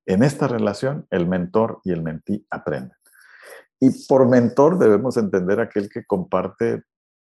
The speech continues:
sus conocimientos, sus habilidades, experiencias, para que la otra persona las agarre y las tome como su bagaje y las pueda utilizar como herramientas en, yendo hacia adelante.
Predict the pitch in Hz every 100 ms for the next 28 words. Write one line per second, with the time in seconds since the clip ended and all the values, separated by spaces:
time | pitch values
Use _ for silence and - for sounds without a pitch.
0 | _ _ _ 104 95 98 87 95 90 101
1 | 104 113 110 - - - 80 85 87 85
2 | 92 98 101 - 95 104 110 107 117 113
3 | 110 _ _ _ _ _ _ _ _ _
4 | _ - 117 110 110 131 180 170 131 160
5 | 147 123 117 143 180 202 - _ _ _
6 | _ _ _ - 113 104 - 131 135 135
7 | 117 107 95 101 95 95 123 139 156 -
8 | _ - 87 - - 123 117 135 - 104
9 | 92 104 107 - 87 85 82 90 98 104
10 | 104 98 - _ 87 85 - 98 90 87
11 | 85 - - 78 - _